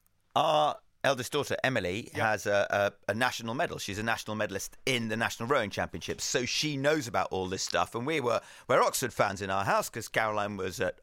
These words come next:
Speaker 1: Oxford. And by the time the boats got to us, that had all happened. So Cambridge were, 'cause sh-, Emily was saying that once you're ahead, being able to see the opposition and re-, respond to what they do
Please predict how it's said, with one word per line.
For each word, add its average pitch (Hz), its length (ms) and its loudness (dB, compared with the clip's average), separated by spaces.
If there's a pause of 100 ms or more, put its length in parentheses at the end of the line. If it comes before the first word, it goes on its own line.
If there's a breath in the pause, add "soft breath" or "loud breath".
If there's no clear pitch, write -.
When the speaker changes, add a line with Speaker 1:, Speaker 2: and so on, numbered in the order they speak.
Speaker 1:
Oxford. 151 440 0 (300 loud breath)
And 147 280 0 (200 soft breath)
by 160 120 4
the 156 80 0
time 220 420 0
the 135 80 2
boats - 460 0 (120)
got - 200 2
to 156 160 2
us, 117 340 0 (240)
that 156 280 2
had 156 180 0
all 165 180 2
happened. 90 580 -4 (260 loud breath)
So 151 200 4
Cambridge 147 440 0
were, 131 140 2 (280 loud breath)
'cause 151 200 0
sh-, - 200 -8 (320)
Emily 147 260 2
was 113 120 -2
saying 120 200 2
that 107 100 -4
once 160 300 0
you're 131 120 2
ahead, 110 380 0 (360 loud breath)
being 190 340 2
able 170 300 4
to 120 120 -8
see 127 540 0
the 117 140 -4
opposition 113 580 -2
and 101 160 -4
re-, 113 60 -6 (160)
respond 120 520 -2
to 120 100 -2
what 113 120 0
they 107 120 0
do 95 280 0